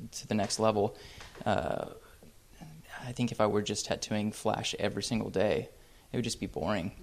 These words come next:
You know, I mean, he would get some gratification from it, but feeling like a, a Xerox machine, there's really no, uh, there's no gratification from it. And so it would just be, you know, I, I didn't get into, to tattooing for an interest in money. You know, it's more,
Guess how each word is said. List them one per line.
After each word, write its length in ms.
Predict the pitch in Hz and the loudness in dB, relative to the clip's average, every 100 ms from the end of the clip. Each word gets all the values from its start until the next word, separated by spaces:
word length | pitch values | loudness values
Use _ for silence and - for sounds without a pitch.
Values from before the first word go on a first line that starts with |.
| 87 | -12
You 320 | - 123 113 107 | -4 0 2 2
know, 80 | |
I 80 | 104 | 2
mean, 360 | 107 107 110 107 - - | 4 4 2 0 -10 -16
he 300 | - 123 117 | -12 -2 2
would 80 | 110 | 2
get 120 | - | 2
some 200 | - 107 | 0 2
gratification 580 | - 104 117 120 117 120 | 4 6 6 6 4 2
from 180 | - 123 | -2 -2
it, 120 | - | 2
but 180 | 123 117 - - - - | 2 0 -4 -10 -10 -2
feeling 220 | 175 135 | 2 4
like 160 | 117 | 4
a, 100 | 107 | 4
a 240 | 101 - 107 | 4 4 2
Xerox 500 | 110 113 104 101 - | 2 4 6 6 0
machine, 420 | 104 - 107 117 | -2 -2 0 2
there's 200 | 110 117 | 0 0
really 220 | 117 110 | 2 4
no, 360 | 113 110 110 113 | 4 2 2 0
uh, 240 | 113 - 120 - - - - - - | 0 0 -2 -10 -16 -2 -2 -2 -2
there's 120 | 127 | 2
no 120 | 117 | 2
gratification 640 | 104 92 - - 85 - 98 | 4 2 2 -2 -2 -4 -4
from 220 | 85 95 | -2 -2
it. 120 | 110 - - - 127 | -2 -6 -16 -10 -6
And 300 | 107 110 - | -2 -2 -4
so 340 | - 101 107 - | -4 -2 -4 -4
it 80 | 117 | -4
would 120 | 113 | -4
just 200 | 101 - | -6 -4
be, 200 | 101 104 - - - - | -4 -6 -10 -20 -12 -4
you 100 | 117 | -2
know, 60 | 107 | -2
I, 120 | - 110 - - - | -6 -10 -12 -10 -4
I 60 | |
didn't 140 | 120 110 | 0 0
get 80 | 107 | 0
into, 240 | 107 - - - - | -2 -4 -10 -16 -10
to 100 | 113 | -8
tattooing 360 | 98 - 107 | -8 -6 -6
for 120 | 110 104 | -4 -6
an 60 | |
interest 280 | 107 - - | -6 -6 -6
in 160 | - 107 | -6 -4
money. 300 | 107 110 120 - | -2 -2 -2 -2
You 100 | 123 | -2
know, 120 | 110 | -2
it's 180 | 113 - | -4 -4
more, 400 | 113 113 110 | -2 -2 -2